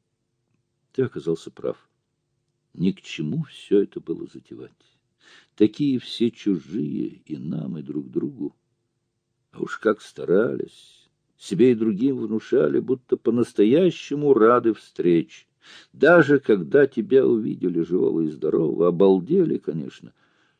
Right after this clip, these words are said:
но так ли уж обрадовались? Знаешь, такое чувство, будто захотела второй раз войти в ту же реку,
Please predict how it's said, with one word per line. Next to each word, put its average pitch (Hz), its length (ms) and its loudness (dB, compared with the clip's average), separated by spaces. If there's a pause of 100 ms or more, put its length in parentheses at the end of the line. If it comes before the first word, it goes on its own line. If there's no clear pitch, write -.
(120)
но 87 180 -2
так 180 440 2
ли 147 80 -2
уж 151 220 -6
обрадовались? 113 1120 -10 (960)
Знаешь, - 340 -8
такое - 300 -4
чувство, - 440 -10 (440)
будто 113 360 2
захотела 110 520 -2
второй 107 360 0
раз 110 280 -2
войти 92 320 -2
в - 120 -10
ту 101 180 -6
же 82 160 2
реку, - 360 -4